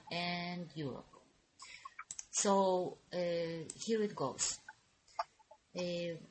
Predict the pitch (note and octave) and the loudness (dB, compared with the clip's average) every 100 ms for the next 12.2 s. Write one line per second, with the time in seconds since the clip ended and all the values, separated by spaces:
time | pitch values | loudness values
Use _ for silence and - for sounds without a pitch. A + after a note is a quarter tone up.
0 | - _ _ _ - F3 A#3+ D4 C4 - | -20 _ _ _ -6 8 10 10 6 4
1 | B3+ A#3+ A#3 - G#3+ G#3+ A3 G#3+ G#3+ - | 4 8 8 8 6 6 2 2 0 -4
2 | E3 F#3+ F#3+ G3+ - G#3+ G#3 F3 F#3+ G3 | -4 -2 0 2 4 2 -2 -2 0 0
3 | F#3+ - - F3 E3+ E3 F#3+ F#3+ F3+ G3+ | -2 -8 -4 -2 -2 -2 -2 -2 -2 -2
4 | G3 F#3 F#3 - A#3+ B3 G3 F3 D#3+ D#3 | -2 -4 -6 0 0 2 0 -2 0 0
5 | C#3+ B2 - - - - - - - - | -2 -4 -12 -20 -20 -20 -20 -20 -12 -2
6 | F3+ F3+ E3+ G#3 G#3 A#3 A3+ G#3 F3 F3 | 2 2 2 2 4 6 4 4 2 2
7 | D#3+ D3+ C3+ - - - - _ _ _ | 0 2 6 6 6 -4 -20 _ _ _
8 | - F3 F3 F3 F3 F3 F3 - - G#3+ | -10 -4 0 0 0 -2 -6 -12 -6 0
9 | - A3 A#3 B3+ B3+ G3 G3 G3+ - A#3 | 0 4 4 4 4 2 4 4 4 2
10 | A3 G#3+ G3 G3+ F#3 F3+ F#3+ F#3+ F3+ D#3+ | 2 0 0 0 -2 0 -2 0 -4 -4
11 | E3 D#3+ - - F3 E3+ - E3+ D#3+ E3 | -4 -2 -2 0 0 0 -2 -4 -6 -4
12 | D#3 D3+ | -4 -4